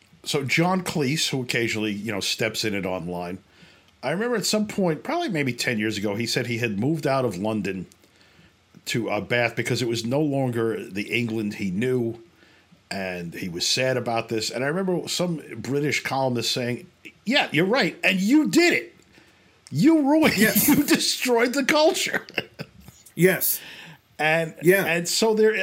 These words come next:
Speaker 1: I thought of that with this, where he's saying, "Yeah, well, congratulations, hippie, you did it." Andy Griffith in this movie is now saying, "I'm kinda like a hippie. Nothing matters. You know,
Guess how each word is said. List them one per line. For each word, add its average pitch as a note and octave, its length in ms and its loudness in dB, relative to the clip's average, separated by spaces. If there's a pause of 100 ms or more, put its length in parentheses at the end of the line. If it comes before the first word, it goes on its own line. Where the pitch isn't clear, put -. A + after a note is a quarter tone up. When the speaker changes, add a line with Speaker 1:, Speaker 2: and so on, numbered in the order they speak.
Speaker 1:
I G3+ 200 4
thought D4 360 4
of D#3+ 140 2
that B2+ 240 2
with A#2+ 160 -2
this, B2+ 260 -2
where D3 120 2
he's D#3 180 0
saying, E3 320 2
"Yeah, E3 220 0 (100)
well, D#3+ 240 2
congratulations, E3 920 0
hippie, C3 400 -2
you B2+ 120 0
did B2+ 240 0
it." - 200 -10 (880)
Andy E3 300 0
Griffith D3 640 -2
in B2 140 -2
this C3 220 -2
movie B2 260 0
is G#2+ 160 -4
now B2 140 0
saying, A#2 300 -2
"I'm C3+ 180 -2
kinda C#3 300 0
like A#2+ 200 0
a G2+ 80 -4
hippie. G#2 420 -2 (360)
Nothing C#3+ 500 0
matters. B2 420 0
You A#2 140 0
know, A2+ 180 0